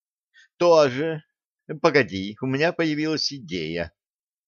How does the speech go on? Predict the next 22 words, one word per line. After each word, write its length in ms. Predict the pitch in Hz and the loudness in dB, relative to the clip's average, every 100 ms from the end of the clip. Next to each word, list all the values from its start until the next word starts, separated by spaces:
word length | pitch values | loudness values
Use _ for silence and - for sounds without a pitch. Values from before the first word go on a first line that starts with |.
| _ _ _ _ _ | _ _ _ _ _
Она 240 | 104 135 175 | 0 2 4
пошла 400 | 131 - 113 110 | 2 2 0 2
назад, 640 | 110 101 175 190 _ - _ _ _ _ _ | 0 2 2 2 _ -20 _ _ _ _ _
а 120 | 127 160 | 4 4
Билл 260 | 214 208 | 6 4
принялся 440 | 160 156 151 139 156 | 2 0 0 2 2
грызть 500 | 131 143 - - - | 2 0 -2 -10 -6
ногти, 800 | 113 117 110 - - 101 92 _ _ _ - | -2 2 2 0 -8 -6 -6 _ _ _ -10
прислушиваясь 800 | 92 104 185 175 156 156 139 - | -6 -2 0 0 2 2 2 -4
к 120 | - | -10
звукам, 800 | 90 - 110 156 - 131 127 117 _ _ _ _ - | -12 -6 -4 -2 0 0 0 -8 _ _ _ _ -4
доносившимся 920 | 156 139 - 113 110 110 107 90 98 | -2 0 -2 -4 -6 -6 -8 -6 -6
из 260 | 92 78 | -6 -8
джунглей. 720 | 64 - 107 107 98 73 64 - _ _ _ _ _ _ | -12 -8 -6 -6 -8 -10 -12 -14 _ _ _ _ _ _
Он 160 | 131 151 | 0 2
уже 200 | 127 143 | 4 4
добрался 480 | 139 135 139 131 131 | 4 4 4 2 -2
до 120 | 123 | -4
мизинца, 760 | 127 120 135 160 127 92 85 _ _ _ _ _ | -4 -6 -6 -6 -4 -4 -4 _ _ _ _ _
когда 480 | - 113 110 110 107 | 2 4 6 6 6
она 300 | 107 101 95 | 4 2 0
вернулась 640 | 95 104 131 180 185 - | 0 -2 -2 -2 -2 -4